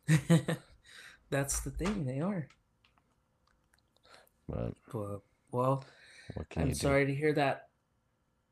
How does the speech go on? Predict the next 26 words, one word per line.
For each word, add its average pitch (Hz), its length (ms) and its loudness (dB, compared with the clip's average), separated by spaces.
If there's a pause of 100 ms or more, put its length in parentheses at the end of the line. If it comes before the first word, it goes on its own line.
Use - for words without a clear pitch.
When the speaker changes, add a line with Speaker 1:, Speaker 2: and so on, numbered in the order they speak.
(200)
Speaker 2:
Yeah, - 140 2
you 80 140 2
know, 78 220 2 (120)
it 120 120 2
is 135 120 6
what 143 120 4
it 107 100 6
is. 117 360 4 (340)
It 92 200 4
is 110 640 4 (1160)
what 82 180 -2
it - 120 -4
is. - 400 -4
You 107 80 12
wanna 110 180 12
kick - 220 6
off 104 200 12
this 95 160 8
year 104 180 12
in 101 140 12
review? 110 420 6 (1600)
Speaker 1:
Yeah, 117 280 0
we'll 107 140 -4
talk 110 240 -4
about 110 320 -4
covid. 110 380 -2